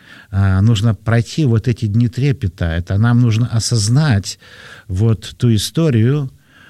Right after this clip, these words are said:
э, двухтысячелетнюю,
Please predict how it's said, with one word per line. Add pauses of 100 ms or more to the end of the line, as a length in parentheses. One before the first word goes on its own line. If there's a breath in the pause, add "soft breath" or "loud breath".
(220 soft breath)
э, (880 soft breath)
двухтысячелетнюю,